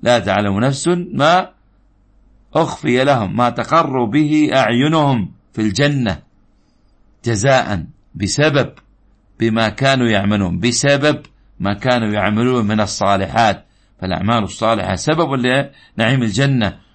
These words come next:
والدرجات في الجنة. أما دخول الجنة فبرحمة الله عز وجل، لا يدخل أحد بعمله الجنة،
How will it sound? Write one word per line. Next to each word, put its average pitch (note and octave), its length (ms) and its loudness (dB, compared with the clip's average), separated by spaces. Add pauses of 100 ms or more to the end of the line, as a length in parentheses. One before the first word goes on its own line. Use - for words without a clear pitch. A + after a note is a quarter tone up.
(160)
والدرجات A2+ 640 -2
في - 60 -14
الجنة. A2+ 520 -2 (380)
أما A#2+ 300 2
دخول G#2 380 -2
الجنة D3+ 400 0
فبرحمة A2+ 680 -2
الله G#2+ 220 0
عز G2+ 400 0
وجل، G2 360 -2 (540)
لا C3+ 340 4
يدخل G#2 360 -4
أحد C#3 640 0 (420)
بعمله A#2+ 800 2
الجنة، A#2 580 0